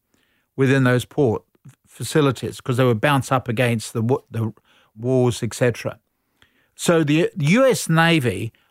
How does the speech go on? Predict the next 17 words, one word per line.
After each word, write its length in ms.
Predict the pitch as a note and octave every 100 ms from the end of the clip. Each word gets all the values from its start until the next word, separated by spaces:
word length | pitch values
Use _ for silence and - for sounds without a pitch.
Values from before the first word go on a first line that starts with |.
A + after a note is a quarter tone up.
| _
over 260 | D3 D#3+ C#3+
decades 840 | A2+ F3 F#3 - A2 F#2 A2+ - _ _
have 160 | - D3+
been 120 | D3
monitoring 540 | D3 D#3+ D3+ - C#3
sea 240 | - D3+ B2+
level 260 | B2 A2
rise. 600 | A2 A#2 G#2 E2 - - _ _ _ _ _
So 220 | - D#3+
they 240 | G#3 C#4
know 640 | G3+ E3 G3 F3+ C3 F#2+ A#2+ _ _ _ -
the 60 | B2+
sea 280 | - F#3+
level 380 | F3+ D3+ C3+ C3+
is 220 | F3 B2
rising 440 | C#3 C#3 C3+ B2 A#2+
there. 340 | B2+ C3+ B2+